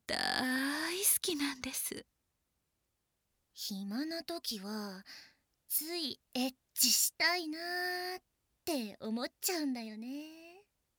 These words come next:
Speaker 1: <laughs> 私も、おまんこに何かを入れてないと、どうも落ち着かないという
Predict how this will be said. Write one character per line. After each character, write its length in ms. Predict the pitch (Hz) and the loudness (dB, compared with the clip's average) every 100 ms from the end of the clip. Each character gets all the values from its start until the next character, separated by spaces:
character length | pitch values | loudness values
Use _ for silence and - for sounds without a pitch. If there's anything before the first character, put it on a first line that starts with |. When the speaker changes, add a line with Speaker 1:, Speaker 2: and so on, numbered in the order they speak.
| _ _ _ _ _ - | _ _ _ _ _ 2
Speaker 1:
<laughs> 400 | - 262 170 - | 6 6 6 2
私 440 | 202 208 254 254 | 0 0 -2 0
も、 220 | 262 269 269 - - - - - | 2 2 2 2 2 2 0 -2
お 140 | 202 | 2
ま 160 | 214 330 | 6 6
ん 80 | 349 | 6
こ 100 | 294 | 8
に 140 | 220 | 10
何 240 | 226 339 - | 10 6 2
か 160 | 254 | 4
を 60 | 226 | 6
入 60 | |
れ 120 | 220 233 | 4 4
て 100 | 254 | 6
な 160 | 254 | 6
い 80 | 254 | 4
と、 220 | 220 214 - - - - | 2 0 0 -6 -6 0
ど 200 | 190 302 392 | 4 6 6
う 100 | 403 | 8
も 80 | 285 | 10
落 220 | 233 269 | 10 6
ち 40 | - | 0
着 60 | |
か 140 | - 320 | 0 0
な 120 | 339 | -2
い 40 | 359 | -4
と 120 | 285 | -4
い 160 | 240 | -4
う 60 | 277 | -6